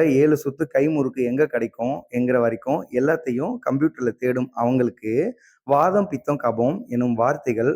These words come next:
வரி விலக்கு பெற்று வந்திருக்கும் தமிழ் பட டைட்டிலோ என்று யோசிக்க வைக்கும். உண்மைதானே? இந்த காலத்து யங்ஸ்டர்ஸ்க்கு வாதம் பித்தம் கபம்னா அது என்ன, ஏதோ படத்தோட டைட்டிலா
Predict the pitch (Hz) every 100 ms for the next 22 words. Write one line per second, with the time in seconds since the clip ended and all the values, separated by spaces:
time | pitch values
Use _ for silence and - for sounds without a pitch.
0 | - 120 131 135 123 - 120 113 - 117
1 | 110 110 - 151 254 - _ _ 139 165
2 | 180 139 117 113 123 120 117 131 233 -
3 | _ _ 127 123 120 170 302 - _ _
4 | _ _ _ - 143 147 139 107 - -
5 | 143 175 170 131 120 139 139 160 180 165
6 | 175 - 131 - 143 - 135 127 220 -
7 | _ _ - 139 190 185 151 147 131 123
8 | 135 156 131 151 135 143 135 156 135 117
9 | 117 117 110